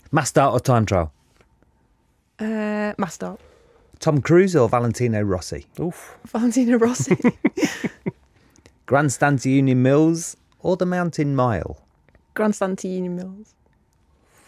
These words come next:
Speaker 1: Peter Hickman or Michael Dunlop?
Speaker 2: Oh, can I say both?
Speaker 1: No.
Speaker 2: <laughs> I like both.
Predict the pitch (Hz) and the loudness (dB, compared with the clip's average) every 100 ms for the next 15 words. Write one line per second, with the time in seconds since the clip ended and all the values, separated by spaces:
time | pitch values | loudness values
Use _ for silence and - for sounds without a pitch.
0 | _ - - - - _ 143 131 117 135 | _ -20 -20 -20 -20 _ 0 2 2 0
1 | - 175 180 - 113 113 110 113 101 98 | 0 0 -2 -2 -2 0 -2 -4 -4 -2
2 | 87 - - _ _ _ _ _ _ _ | -4 -8 -20 _ _ _ _ _ _ _
3 | 262 294 285 240 - _ _ - 269 269 | -6 -4 -2 -4 -8 _ _ -12 -8 -8
4 | 254 302 214 208 _ _ 98 87 147 135 | 0 0 0 -4 _ _ 0 2 4 2
5 | - 302 302 349 320 294 254 - 123 - | 2 2 4 4 4 0 -4 -8 -8 -10
6 | - - - _ - - 277 285 - 269 | -18 -20 -20 _ -20 -2 2 2 2 0
7 | 302 | 0